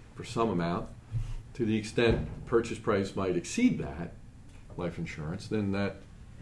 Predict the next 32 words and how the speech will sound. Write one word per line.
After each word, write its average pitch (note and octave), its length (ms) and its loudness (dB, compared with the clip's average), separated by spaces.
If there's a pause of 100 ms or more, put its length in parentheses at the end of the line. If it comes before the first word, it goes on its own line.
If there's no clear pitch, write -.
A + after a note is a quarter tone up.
call G2 220 4
it E2 40 2
a E2 60 -4
shortfall, D3 480 2
that'll F#2+ 220 2
be G2+ 160 0
an G#2 80 2
installment G#2+ 480 4
sale D2 300 -6 (520)
at - 140 -4
some F2+ 220 -2
interest F2+ 340 -6
rate F2+ 220 -2
over E2+ 200 -2
some D2+ 220 -6
period D#2 340 -6
of D2 80 -10
time. B1+ 320 -10 (840)
And E2+ 100 -4
then F2 220 -2
depending E2+ 400 -4
upon E2 360 -4
how, E2 340 -4 (560)
you E2+ 80 -6
know, E2 200 -4
any E2+ 360 -2
individual's E2+ 520 -4
family's D#2+ 520 -4
assets E2+ 580 -4
are C#2 60 -8
mapped D#2 380 -6
out, D3 340 -2